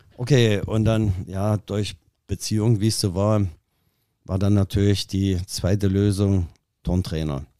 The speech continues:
Und da hab ich dann an der D F K studiert, erst zwei Jahre Fernstudium als Aktiver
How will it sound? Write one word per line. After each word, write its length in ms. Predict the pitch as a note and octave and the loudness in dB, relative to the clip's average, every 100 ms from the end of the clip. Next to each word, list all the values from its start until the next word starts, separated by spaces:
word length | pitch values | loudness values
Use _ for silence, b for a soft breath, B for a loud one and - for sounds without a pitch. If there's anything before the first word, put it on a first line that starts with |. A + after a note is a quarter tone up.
| _ | _
Und 120 | F2+ | -10
da 60 | F2 | -6
hab 100 | F#2 | -4
ich 120 | G2 | -4
dann 280 | - F#2 F2+ - _ | -2 0 -2 -6 _
an 100 | - | -6
der 80 | F#2+ | -4
D 120 | F#2+ | 0
F 180 | F#2+ F2 | 0 0
K 160 | G2+ C3+ | 0 0
studiert, 560 | - C3+ B2 B2 A#2 - | 0 0 2 2 2 -2
erst 180 | G2 | -4
zwei 160 | - F#2 | 0 0
Jahre 220 | G2 F#2 | 2 0
Fernstudium 720 | F2+ G2+ B2+ - B2 B2 A2+ | 0 0 0 -2 -2 2 0
als 180 | - G#2+ | 0 -6
Aktiver 580 | - - - A#2 A2+ A2 | -6 -8 -4 0 2 0